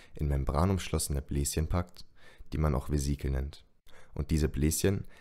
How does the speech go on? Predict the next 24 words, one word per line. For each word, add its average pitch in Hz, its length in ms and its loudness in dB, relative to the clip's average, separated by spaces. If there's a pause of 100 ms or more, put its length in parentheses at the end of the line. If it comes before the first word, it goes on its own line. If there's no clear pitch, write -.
entweder 117 400 6
mit 85 160 4
der 73 100 2
Zellmembran 78 540 4
verschmelzen, 85 800 0
um 78 160 0
die 73 80 0
Stoffe - 360 -2
auszuwerfen, 92 800 2 (300)
oder 113 480 4
durch 87 160 2
die - 80 -2
Membran 76 380 4
gebildet 80 480 2
werden, 82 380 0
um 113 100 -4
Stoffe - 400 -2
aufzunehmen. 69 600 -2 (1000)
Starten 101 460 2
wir 101 200 0 (100)
mit 78 200 -2
der - 180 -2
Endozytose. 78 800 -2 (760)
So 120 400 4